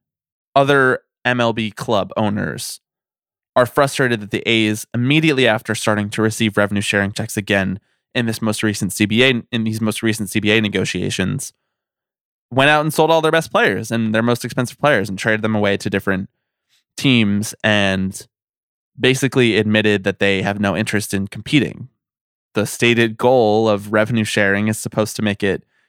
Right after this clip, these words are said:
easier for smaller market teams who are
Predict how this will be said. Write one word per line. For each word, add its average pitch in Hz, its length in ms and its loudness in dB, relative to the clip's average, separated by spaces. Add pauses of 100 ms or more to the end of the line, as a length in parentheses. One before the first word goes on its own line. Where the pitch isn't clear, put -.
(140)
easier 123 560 4
for 101 500 0 (220)
smaller 117 360 2
market 113 300 -2
teams 104 420 -8
who 113 80 -2
are 98 240 0